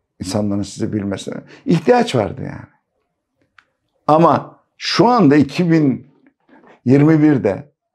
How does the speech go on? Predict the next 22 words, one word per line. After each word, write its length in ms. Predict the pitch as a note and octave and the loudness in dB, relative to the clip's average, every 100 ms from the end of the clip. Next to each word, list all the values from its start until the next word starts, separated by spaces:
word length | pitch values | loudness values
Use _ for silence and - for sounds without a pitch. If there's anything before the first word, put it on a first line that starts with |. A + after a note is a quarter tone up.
| _ _ _ _ | _ _ _ _
o 60 | C#3+ | 0
kadar 300 | E3 D#3+ D3+ | 2 4 2
fazla 340 | C#3 C3 C3 | 2 2 0
diş 160 | C3 C3+ | -2 -4
hekimi 260 | B2+ C3+ D#3 | -6 -4 -6
var 260 | A3+ E3 | -6 -8
ki 240 | - - - _ _ _ | -14 -18 -20 _ _ _
siz 520 | _ - E3 F3+ - _ | _ -12 -10 -10 -14 _
fark 440 | - B2 B2+ - | -4 -2 -2 -8
yaratmalısınız. 1000 | F#2+ D#2+ - - - - - _ - _ _ _ _ _ _ _ _ _ _ _ _ - | -14 -14 -18 -20 -20 -20 -20 _ -20 _ _ _ _ _ _ _ _ _ _ _ _ 0
Yani 260 | D3+ D3+ | 2 4
ben 200 | C#3+ D#3+ | 4 4
bir 80 | D#3 | 2
muayenehane 560 | D#3 D#3 D#3 D#3 E3 F3+ | 2 2 2 2 0 0
açayım, 460 | F3+ - D3 A2+ | -4 -4 -4 -2
benim 460 | A2+ C3 C#3+ B2+ - - | -2 0 0 -2 -6 -8
muayenehanem 720 | B2+ B2+ B2+ B2+ B2+ B2+ A2+ | -2 -2 0 -2 -4 -6 -8
hasta 420 | G#2 A2+ - C3 C3+ | -6 -8 -6 -8 -4
da 40 | |
olsun. 520 | C3 - G#2+ G2 - _ _ _ _ _ | -6 -6 -12 -12 -16 _ _ _ _ _
İşte, 580 | - A#2 A2 G#2 - _ | -12 -4 -4 -4 -10 _
e, 40 | _ | _